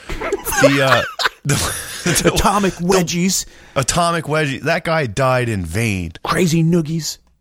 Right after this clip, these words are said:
Speaker 1: The one thing I wanted to tell you that I mentioned before we even started the show is that show that I watched.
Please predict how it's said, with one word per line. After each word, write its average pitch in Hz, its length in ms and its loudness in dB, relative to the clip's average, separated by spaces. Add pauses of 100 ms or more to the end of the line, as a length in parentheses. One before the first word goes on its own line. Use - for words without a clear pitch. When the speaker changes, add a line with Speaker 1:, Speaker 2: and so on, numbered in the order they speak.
(420)
Speaker 1:
The - 80 -4
one 170 220 0
thing 175 120 -2
I 160 80 -2
wanted 147 240 -2
to - 60 -8
tell 123 160 0
you 92 200 -2
that 92 180 0
I 98 40 0
mentioned 98 380 -2
before 98 280 -4
we 95 80 -2
even 90 120 -4
started 95 320 -2
the 85 40 -4
show 82 300 -4
is 101 460 0 (1120)
that 107 220 0
show 107 500 0 (200)
that 101 120 0
I 98 60 0
watched. 98 560 0